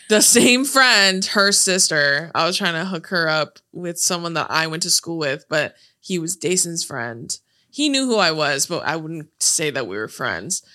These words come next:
Speaker 2: And I remember he was, like,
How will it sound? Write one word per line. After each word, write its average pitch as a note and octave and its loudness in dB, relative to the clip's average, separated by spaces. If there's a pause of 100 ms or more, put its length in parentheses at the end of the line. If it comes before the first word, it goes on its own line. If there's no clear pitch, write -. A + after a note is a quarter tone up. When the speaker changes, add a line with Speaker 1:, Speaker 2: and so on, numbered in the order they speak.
(440)
Speaker 2:
And F3 -2
I E3 4
remember E3 2
he - -4
was, E3+ -2
like, D3+ -2